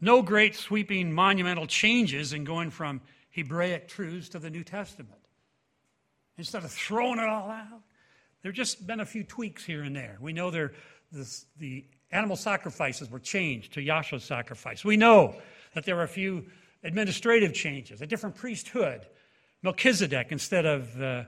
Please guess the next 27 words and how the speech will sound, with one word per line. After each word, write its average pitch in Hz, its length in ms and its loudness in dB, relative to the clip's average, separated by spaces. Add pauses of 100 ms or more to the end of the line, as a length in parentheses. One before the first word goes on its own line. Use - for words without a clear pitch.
(120)
Levitical. 160 760 -4 (560)
A 294 80 4
few 330 160 2
changes 311 500 0
here 147 200 2
and 123 100 -2
there. - 300 -12 (2000)
But 233 180 -4
not 247 480 4 (500)
monumental, 220 720 2
throw-it-all-out 208 960 0
changes, 151 600 -8
as 165 240 -4
the 170 120 -10
churches 196 460 -8
would 180 140 -10
tell 254 240 -10
you. 127 100 -14 (2250)
I 262 120 4
find 262 280 6
this 196 120 4
very 180 200 4
fascinating. 147 460 2
According 277 240 6
to 226 60 6
Eusebius's 190 720 4
history, 123 440 -2